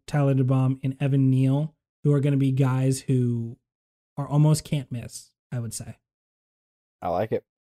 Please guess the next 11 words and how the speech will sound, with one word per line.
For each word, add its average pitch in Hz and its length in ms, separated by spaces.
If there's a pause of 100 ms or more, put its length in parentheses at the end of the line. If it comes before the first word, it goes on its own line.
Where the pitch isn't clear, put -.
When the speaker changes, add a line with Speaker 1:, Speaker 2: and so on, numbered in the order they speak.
(140)
Speaker 2:
Yeah, 110 200
I 98 60
like 101 260
it. 101 120 (280)
Um, 95 460 (720)
I 90 80
like 90 180
it 90 60
a 87 60
lot. 87 240 (220)
Speaker 1:
Yeah. 107 200